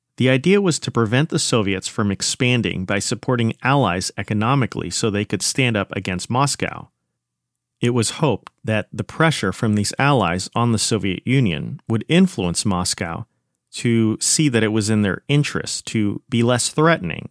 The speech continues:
and to play a more cooperative role in the world. The perception of a grave Soviet threat led President Truman to take tougher measures, to use force to prevent communism from spreading,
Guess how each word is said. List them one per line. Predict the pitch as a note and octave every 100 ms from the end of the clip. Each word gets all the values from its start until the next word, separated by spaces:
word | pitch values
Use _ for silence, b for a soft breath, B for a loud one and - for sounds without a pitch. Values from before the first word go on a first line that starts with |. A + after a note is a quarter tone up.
| -
and | A2+
to | A#2+
play | - A#2+ A2+
a | -
more | A#2 A2+
cooperative | - C3+ C#3+ C#3 G2+ G#2
role | B2+ A#2
in | F#2+
the |
world. | F2+ B2+ B2 - - _ _ _ _ _ _ _ _
The | A#2+ A#2+ A#2
perception | - C3+ - F#3 F3+ - F#2+ F2+
of | A2+ G2+ A#2+
a | A#2+
grave | A2 A2+ C3 C#3+ C#3
Soviet | - B2+ A#2 A2 -
threat | - B2 F#2 - _ -
led | A2+ B2+ C3 -
President | B2 G2+ G#2 G2
Truman | - G#2 F#2
to | - G2+
take | - G#2 -
tougher | - C3+ - A2
measures, | A#2 B2 G2 - - -
to | - B2+
use | C3+ D3+
force | - - D3+ G2+ -
to | - -
prevent | A2+ A2+ -
communism | - C3+ B2 G#2 G2 G#2
from | - G2
spreading, | - - C#3 A#2+ -